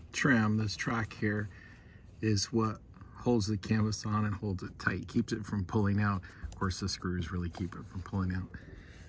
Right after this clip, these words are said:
but this forms the edge. So as you can see here, this canvas is pretty loose.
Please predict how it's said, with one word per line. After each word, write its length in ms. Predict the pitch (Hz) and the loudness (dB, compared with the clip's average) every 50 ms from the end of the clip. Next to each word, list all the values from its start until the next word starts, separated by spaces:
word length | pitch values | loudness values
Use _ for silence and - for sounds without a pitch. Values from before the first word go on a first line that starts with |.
| - - - | -16 -6 -2
but 140 | 117 107 101 | 0 4 6
this 160 | 127 117 - | 6 6 6
forms 420 | - - 131 113 110 104 92 - | 6 6 8 8 8 8 6 4
the 180 | - 98 87 95 | 2 -2 0 0
edge. 380 | 95 90 87 - - - - - - - - - - - - - - - - - - - - - - - - - - - | 0 0 -2 -4 -6 -8 -10 -12 -14 -16 -18 -18 -18 -20 -20 -18 -18 -16 -16 -16 -16 -16 -16 -16 -16 -16 -16 -16 -14 -8
So 160 | - - 127 | 0 4 6
as 140 | 123 117 120 | 6 6 6
you 60 | 127 | 4
can 140 | - 135 107 | 2 2 2
see 280 | - - - 233 226 190 | 2 2 2 6 6 8
here, 440 | 123 131 127 117 113 113 110 110 - - - - - - - - - - - - - - - - - - - - - - - - | 10 12 12 12 12 12 12 10 6 0 -10 -12 -12 -12 -14 -14 -16 -16 -14 -14 -12 -12 -12 -14 -14 -16 -14 -14 -12 -12 -6 2
this 220 | - 165 185 - - | 4 6 6 6 4
canvas 680 | - - 170 156 151 143 139 131 - - - - - - - - - - - - - - - - - - - - - - - - - - - - - - - - - | 6 10 12 12 12 12 12 12 12 8 2 0 -2 -8 -12 -14 -12 -10 -10 -10 -12 -16 -18 -18 -18 -16 -16 -16 -16 -16 -16 -16 -16 -16 -16 -16 -18 -18 -18 -8 0
is 140 | - 117 - | 0 2 2
pretty 320 | - - - 196 180 139 117 | 4 10 10 12 12 12 10
loose. 600 | 120 127 123 110 95 90 - - - - - | 10 10 10 10 8 6 2 0 0 -2 -4